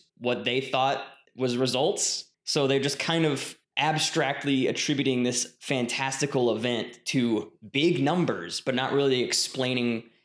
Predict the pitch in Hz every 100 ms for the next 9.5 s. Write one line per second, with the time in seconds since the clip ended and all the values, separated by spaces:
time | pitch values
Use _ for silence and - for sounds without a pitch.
0 | - 131 127 123 120 117 117 113 - -
1 | 110 120 165 127 - - - - - 127
2 | 110 104 101 85 - _ - - 143 123
3 | 117 - - 135 123 185 175 151 120 117
4 | 127 131 131 123 120 127 120 104 110 127
5 | 127 104 123 117 101 - 117 98 - 113
6 | 110 117 - 117 - 123 117 110 110 104
7 | - 120 113 113 - 110 110 101 - 117
8 | 107 - 104 110 104 95 113 113 104 104
9 | - 98 90 85